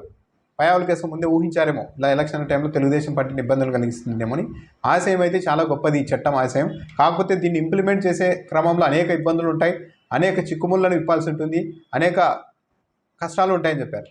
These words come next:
మరి అంటే ఇలాగే అడ్డుకునే వాళ్ళు ఉంటారు కాబట్టి దాని ముందుకు, ముందుకు వెళ్ళడం చాలా ఇబ్బంది అని ఆ రోజే పయ్యావుల కేశవ్ చెప్పినట్టుగా ఉన్నారు. కానీ ముందుకు వెళ్తే మాత్రం ఒక అద్భుతమైన చట్టం అవుతుంది. పేదలకు, డబ్బున్నవాడు ఎవడైనా సరే ధైర్యంగా భూమిని కొనే పరిస్థితి ఉంటుంది. కాబట్టి దీన్ని తాము తప్పనిసరిగా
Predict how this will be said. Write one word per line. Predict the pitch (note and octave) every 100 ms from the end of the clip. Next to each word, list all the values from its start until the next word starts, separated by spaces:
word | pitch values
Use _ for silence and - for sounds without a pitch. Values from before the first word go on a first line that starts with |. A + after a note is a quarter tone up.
| _ _ _ _ _
మరి | D3 E3
అంటే | A3 F#3 F3+
ఇలాగే | F3 E3 - - -
అడ్డుకునే | D3 D#3+ E3
వాళ్ళు | D#3+ D3+
ఉంటారు | C#3+ D3+ C#3+
కాబట్టి | C#3 C#3+
దాని | F3 C#3+
ముందుకు, | C#3 E3 D#3+ D3
ముందుకు | F3 F3
వెళ్ళడం | D#3+ E3 E3
చాలా | D3 D3+
ఇబ్బంది | C3 D3 C#3+
అని | D3 - - - -
ఆ | C3
రోజే | F3 F3
పయ్యావుల | F3+ D#3 D#3 D3+
కేశవ్ | D3+ D3+
చెప్పినట్టుగా | C#3 C#3 B2+ D3
ఉన్నారు. | A#2 A2 - _ - -
కానీ | E3 A#3 C4+ - C3
ముందుకు | F3 G3
వెళ్తే | F#3 E3
మాత్రం | E3 D#3+ G3+
ఒక | D#3+
అద్భుతమైన | C3 C3 F3+ F#3 F3+
చట్టం | D#3+ - D#3 D3+
అవుతుంది. | C#3 C#3 E3 - - - _ -
పేదలకు, | C3+ E3+ E3 D#3+ E3+
డబ్బున్నవాడు | D3 C#3 F#3 F#3 F3+ D#3+
ఎవడైనా | D#3 F3 E3
సరే | E3 E3 - A2
ధైర్యంగా | C#3 F3+ F#3+ F#3+
భూమిని | D#3 D#3+ F3 E3
కొనే | D#3 D3+ D3
పరిస్థితి | D3 - F3 D#3
ఉంటుంది. | C#3+ D3+ D#3+ - - - _ -
కాబట్టి | D#3 G3 A#3
దీన్ని | G3+ G3 F3
తాము | E3+ D#3+
తప్పనిసరిగా | - - G#3 G#3 G3 F#3+ -